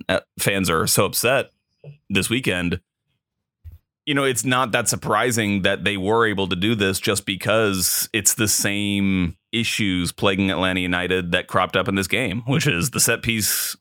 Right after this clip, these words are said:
obviously, and for it to happen in the first minute is devastating 'cause it allows Columbus then to just sit in a defensive posture, um, basically for the entire game.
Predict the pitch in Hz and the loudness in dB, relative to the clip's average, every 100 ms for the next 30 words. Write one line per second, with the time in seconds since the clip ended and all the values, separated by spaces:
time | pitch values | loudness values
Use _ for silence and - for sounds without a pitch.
0 | - 101 104 98 107 101 98 107 101 - | -2 0 0 0 0 0 -2 -4 -2 0
1 | 120 98 113 117 101 90 110 120 104 101 | 0 2 0 0 -2 -2 0 0 0 -2
2 | 87 82 - _ _ _ 104 87 80 73 | -2 -4 -8 _ _ _ -6 -4 -2 -2
3 | - - _ _ _ - 92 90 85 - | -4 -10 _ _ _ -4 -2 0 -2 -2
4 | 82 90 95 107 95 92 90 87 - 98 | 0 0 0 0 0 2 0 -2 -2 0
5 | 90 87 95 87 85 - 87 - - 90 | 2 2 2 0 0 0 0 0 2 0
6 | 85 92 90 107 98 92 92 92 - 98 | 0 -2 0 0 -2 -2 -2 0 0 0
7 | 104 _ - - _ 101 92 90 90 90 | -2 _ -20 -20 _ 0 0 0 0 -2
8 | - 92 95 90 90 92 87 87 85 85 | -2 -2 0 0 0 0 0 0 -2 0
9 | 110 | -2